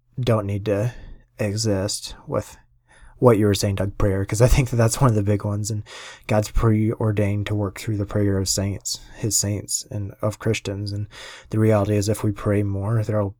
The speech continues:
probably be more answers to pray in our life. And if we pray less, <laughs> then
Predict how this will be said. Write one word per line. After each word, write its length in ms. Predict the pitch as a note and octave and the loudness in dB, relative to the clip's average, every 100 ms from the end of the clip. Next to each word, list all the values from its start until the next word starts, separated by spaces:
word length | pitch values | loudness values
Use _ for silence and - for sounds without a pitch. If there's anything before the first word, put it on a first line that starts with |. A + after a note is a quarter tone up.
| _ | _
probably 280 | - G#2+ G2+ | -4 0 0
be 40 | |
more 260 | G2+ G2+ G2+ | 0 0 -2
answers 380 | G2+ F#2+ - G#2 | -2 -4 -4 -6
to 80 | - | -2
pray 160 | A2+ | 0
in 60 | A2 | 0
our 120 | F#2+ | 0
life. 260 | F2+ F#2+ F#2+ | -2 -4 -4
And 80 | A2+ | -6
if 100 | - | -4
we 80 | G#2 | -6
pray 220 | - A2 | 0 0
less, 460 | G2+ G#2 G2+ - - | 2 0 0 -2 2
<laughs> 80 | |
then 160 | D3 B2 | 2 4